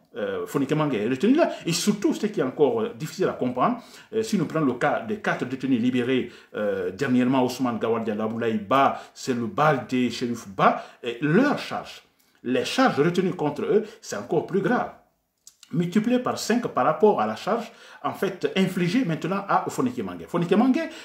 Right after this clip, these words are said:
euh, disons, on l'accuse de, euh,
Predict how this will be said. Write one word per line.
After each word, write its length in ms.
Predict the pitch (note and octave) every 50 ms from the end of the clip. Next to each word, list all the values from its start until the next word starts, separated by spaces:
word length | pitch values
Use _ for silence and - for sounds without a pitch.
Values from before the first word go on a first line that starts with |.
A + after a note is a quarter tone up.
| - -
euh, 120 | - D3+ C#3
disons, 400 | D3 E3 F3+ E3+ C#4+ - F3 D3
on 80 | D3+ D3+
l'accuse 720 | D3+ D#3 C#3+ - - - A3 A3+ G#3 - - - - C#3
de, 400 | A#2+ A2 C3+ E3+ F3 D#3 - - - - - _ -
euh, 540 | D3+ C3+ C3 B2+ B2 A#2+ A#2+ A#2 B2 A2+ A2+